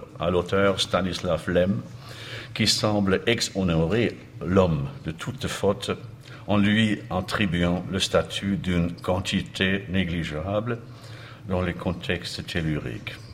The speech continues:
Il dit à ce propos, « Si l'on rassemblait toute l'humanité et si on l'entassait sur un seul lieu, elle occuperait un volume de trois cents milliards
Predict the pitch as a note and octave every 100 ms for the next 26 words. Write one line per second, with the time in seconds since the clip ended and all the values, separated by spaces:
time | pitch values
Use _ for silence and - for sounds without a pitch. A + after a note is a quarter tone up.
0 | - G2+ G2+ C3+ G2 G2 G2 - - E2
1 | - B1 - - - - - - - -
2 | - - - - - E3+ D3 A2 G2 G2
3 | C3 - B2 A2 F#2 D#2+ C2+ - - -
4 | - - - - - - - - F3 F3
5 | D3 D3+ D3 C#3 - - - - - -
6 | - - - - - G2+ - - A#2+ A2
7 | G2 G2 B2 E3+ E3 - A2 - - A2
8 | - - - - - - - - G#2 G2
9 | - C#3 C3 - F#2 F#2 D2 C2+ - -
10 | A2 - B2 D3 C#3 A#2 G#2+ A#2 C3+ G2+
11 | F#2 G2 G#2+ C#3+ D3 G2 - - A#2+ C#3+
12 | C#3+ - A#2 A2+ A#2 A#2 A2 G2+ F#2+ G2+
13 | F#2+ F2